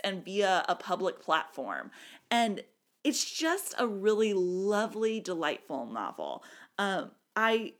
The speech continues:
read it all at one sitting because I loved it so much.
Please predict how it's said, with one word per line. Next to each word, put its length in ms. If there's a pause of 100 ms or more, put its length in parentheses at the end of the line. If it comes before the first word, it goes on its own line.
(480)
read 260
it 160
all 240
at 100
one 200
sitting 400
because 280
I 100
loved 300
it 120
so 320
much. 480